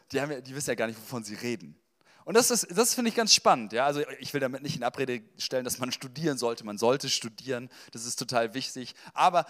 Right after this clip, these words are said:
das macht vielleicht den Unterschied ein bisschen deutlich, ja. Laborwissen hier oben, ja, ist noch nicht unbedingt Weisheit, sondern Weisheit ist Wissen, das in der Praxis bewährt ist. Und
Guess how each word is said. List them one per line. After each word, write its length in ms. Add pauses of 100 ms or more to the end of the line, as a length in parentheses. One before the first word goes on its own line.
(140)
das 180
macht 200
vielleicht 220
den 80
Unterschied 420
ein 60
bisschen 260
deutlich, 540 (260)
ja. 220 (140)
Laborwissen 1300
hier 220
oben, 400 (1800)
ja, 120 (160)
ist 160
noch 120
nicht 180
unbedingt 420
Weisheit, 760 (760)
sondern 360
Weisheit 600 (720)
ist 440
Wissen, 480 (140)
das 180
in 120
der 100
Praxis 480
bewährt 380
ist. 260 (1800)
Und 340